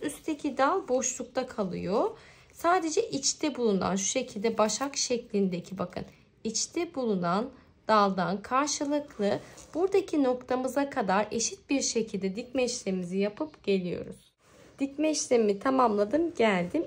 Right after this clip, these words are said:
İlk eksiltme yapmış olduğum noktaya kadar diktim. Bakın buradaki ilk eksiltme yapmış olduğum noktada dikme işlemi yapmadım. Bu şekilde boşluk bırakmış oldum. Şimdi tüm parçalarımı bu şekilde eksiltme yapmış olduğum noktaya kadar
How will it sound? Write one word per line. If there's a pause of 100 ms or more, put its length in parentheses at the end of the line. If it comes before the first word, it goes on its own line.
İlk
eksiltme
yapmış
olduğum
noktaya
kadar
diktim.
Bakın
buradaki
ilk
eksiltme
yapmış
olduğum
noktada
dikme
işlemi
yapmadım. (360)
Bu
şekilde
boşluk
bırakmış (100)
oldum. (320)
Şimdi
tüm
parçalarımı (360)
bu
şekilde (240)
eksiltme
yapmış
olduğum
noktaya
kadar